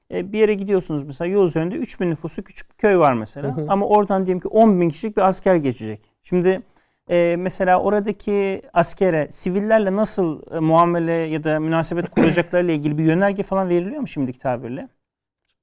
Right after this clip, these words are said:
Speaker 2: Askerlere
Speaker 1: Çünkü
Speaker 2: değil de <clears throat> bölgenin temel görevlisi, mülki amir olan kadıya
Speaker 1: Evet.
Speaker 2: bu yönergeler gider.
Speaker 1: E
Speaker 2: Niye
Speaker 1: çünkü
Speaker 2: dediğiniz şey olmasın diye. Yani üç bin
Speaker 1: Evet.
Speaker 2: kişilik yeri on bin kişi gelirse çekirge sürüsü gibi yani
Speaker 1: Evet.
Speaker 2: orayı kuruturlar.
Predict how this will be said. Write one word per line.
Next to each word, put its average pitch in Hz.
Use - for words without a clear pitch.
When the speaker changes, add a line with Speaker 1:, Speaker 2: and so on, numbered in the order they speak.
Speaker 2:
Askerlere 202
Speaker 1:
Çünkü 226
Speaker 2:
değil 302
de 302
<clears throat> -
bölgenin 190
temel 233
görevlisi, 208
mülki 196
amir 196
olan 202
kadıya 180
Speaker 1:
Evet. 139
Speaker 2:
bu 156
yönergeler 151
gider. 151
Speaker 1:
E 202
Speaker 2:
Niye 233
Speaker 1:
çünkü 240
Speaker 2:
dediğiniz 220
şey 214
olmasın 196
diye. -
Yani 156
üç 190
bin 190
Speaker 1:
Evet. 180
Speaker 2:
kişilik 185
yeri 180
on 190
bin 185
kişi -
gelirse 214
çekirge 196
sürüsü 185
gibi 160
yani 185
Speaker 1:
Evet. -
Speaker 2:
orayı 180
kuruturlar. 220